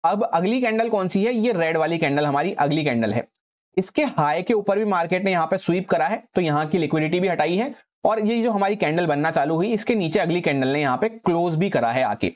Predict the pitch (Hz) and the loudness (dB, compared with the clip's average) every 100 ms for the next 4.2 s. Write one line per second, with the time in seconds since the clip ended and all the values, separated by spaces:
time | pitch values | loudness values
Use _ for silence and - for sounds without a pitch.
0 | _ _ _ - 240 143 143 180 226 254 | _ _ _ -2 0 2 0 0 0 0
1 | 180 262 226 240 233 185 165 160 190 165 | 0 0 0 0 0 0 0 0 0 0
2 | 160 190 - 135 151 151 135 202 - 139 | 0 0 0 0 0 0 0 0 0 0
3 | 127 156 160 127 117 139 131 123 117 98 | 2 0 0 0 0 0 0 0 0 0
4 | 113 | -2